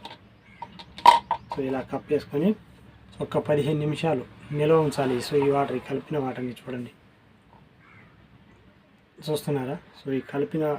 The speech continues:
ఈ విధంగా తయారు చేసిన వాటర్ని తయారు చేసుకున్న తర్వాత ఒక పదిహేను నిమిషాలు మీరు, so, ఒక దగ్గర పెట్టుకొని పదిహేను నిమిషాల తర్వాత, పదిహేను, ఇరవై నిమిషాల తర్వాత, so, ఏదైతే ఇది ఉందో దీన్ని మీరు, so, ఈ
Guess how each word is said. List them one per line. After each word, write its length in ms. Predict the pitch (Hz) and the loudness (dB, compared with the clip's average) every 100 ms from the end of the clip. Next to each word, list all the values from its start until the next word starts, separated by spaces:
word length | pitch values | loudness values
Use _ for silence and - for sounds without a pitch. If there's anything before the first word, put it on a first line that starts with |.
| - - - - 131 - | -6 -20 -8 -6 -6 -4
ఈ 20 | 151 | -2
విధంగా 260 | 147 147 139 | 0 0 0
తయారు 200 | 143 147 143 | 0 0 0
చేసిన 200 | 143 147 131 | -2 -2 -6
వాటర్ని 360 | 131 139 165 190 - - - - | -4 -2 0 -2 -8 -20 -20 -10
తయారు 220 | 131 147 - | -2 -2 0
చేసుకున్న 300 | 143 - 139 120 | -6 -4 -6 -4
తర్వాత 220 | 135 143 143 | -4 -2 -4
ఒక 100 | 131 | -6
పదిహేను 280 | 127 117 135 127 | -6 -4 -2 -2
నిమిషాలు 360 | 127 143 139 - - - - 131 | -2 -2 -2 -4 -16 -20 -16 -2
మీరు, 180 | 135 165 180 - - - - - | 0 2 -2 -12 -20 -20 -20 -10
so, 60 | 135 127 | -6 -4
ఒక 100 | 139 123 - - - _ _ - 123 123 | -2 -4 -8 -20 -20 _ _ -18 -10 -6
దగ్గర 220 | 131 156 123 | -2 0 0
పెట్టుకొని 340 | 135 - 143 170 | -2 -2 -4 -2
పదిహేను 300 | 147 131 147 139 | -4 -2 -2 -2
నిమిషాల 280 | 135 156 127 131 | -2 -4 -4 -4
తర్వాత, 240 | 143 147 151 | -2 -2 -4
పదిహేను, 320 | 139 117 147 160 143 | -6 -4 -2 0 0
ఇరవై 180 | 135 131 | 0 -2
నిమిషాల 260 | 135 151 123 120 | -4 -6 -8 -8
తర్వాత, 340 | 123 123 120 175 180 - - - | -8 -8 -4 -4 -6 -16 -20 -20
so, 60 | - 131 | -6 -2
ఏదైతే 300 | 143 147 143 139 | 4 4 4 0
ఇది 100 | 127 127 | 0 -2
ఉందో 180 | 135 185 - - _ _ 120 | -2 -4 -8 -20 _ _ -6
దీన్ని 220 | 131 139 135 | -2 0 0
మీరు, 160 | 131 165 - - - - _ - | 0 0 -2 -12 -20 -20 _ -10
so, 60 | |
ఈ 40 | 135 | -4